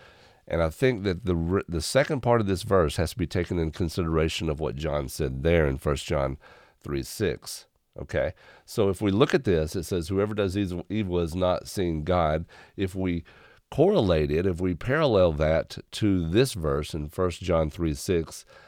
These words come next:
that no one who keeps on sinning has either seen him or known him. In other words, if you're a believer, if you know God, you're not gonna keep on sinning. You may stumble every now and then,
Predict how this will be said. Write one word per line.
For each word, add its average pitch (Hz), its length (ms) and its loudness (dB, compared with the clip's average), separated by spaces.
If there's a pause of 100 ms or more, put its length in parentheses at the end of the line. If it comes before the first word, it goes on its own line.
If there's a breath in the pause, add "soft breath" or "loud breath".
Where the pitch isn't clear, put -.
(220 loud breath)
that 85 260 0
no 90 220 4
one 95 220 4
who 82 180 -2
keeps - 340 -2
on 82 200 4
sinning 90 380 0
has 78 220 -2
either 78 200 0
seen 90 340 0
him 78 220 0
or 73 80 0
known 85 260 2
him. 73 220 0
In 82 80 2
other 98 100 2
words, 92 260 2 (380 loud breath)
if 90 180 2
you're 131 220 8
a 107 80 8
believer, 92 720 6
if 80 160 -2
you 110 140 0
know 101 320 6
God, 76 340 2
you're 117 100 4
not 151 140 2
gonna 107 160 -2
keep 101 240 0
on 87 140 6
sinning. 95 320 4
You 95 160 0
may 101 260 2
stumble 104 760 4
every 67 200 0
now 62 240 2
and 55 100 -4
then, 73 240 -2